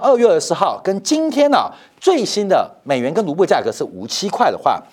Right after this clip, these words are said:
波段的涨幅是百分之四十七。好，大家注意到，因为卢布的贬值并不是从俄乌战争开始的，其实早在去年开始啊，其实卢布就不断贬值，从原来的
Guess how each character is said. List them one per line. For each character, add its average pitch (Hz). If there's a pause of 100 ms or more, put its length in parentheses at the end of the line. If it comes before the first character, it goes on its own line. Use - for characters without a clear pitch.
(440)
波 349
段 302
的 165
涨 87
幅 -
是 -
百 98
分 127
之 175
四 -
十 135
七。 240 (560)
好， 214
大 339
家 330
注 320
意 185
到， 120 (260)
因 320
为 254 (140)
卢 190
布 311
的 139 (140)
贬 135
值 113 (160)
并 233
不 135
是 -
从 139 (120)
俄 208
乌 165
战 165
争 127
开 127
始 -
的， - (420)
其 -
实 349
早 165
在 165
去 359
年 160
开 139
始 -
啊， 71 (160)
其 -
实 208
卢 156
布 220
就 127
不 131
断 170
贬 85
值， 80 (360)
从 262
原 247
来 269
的 214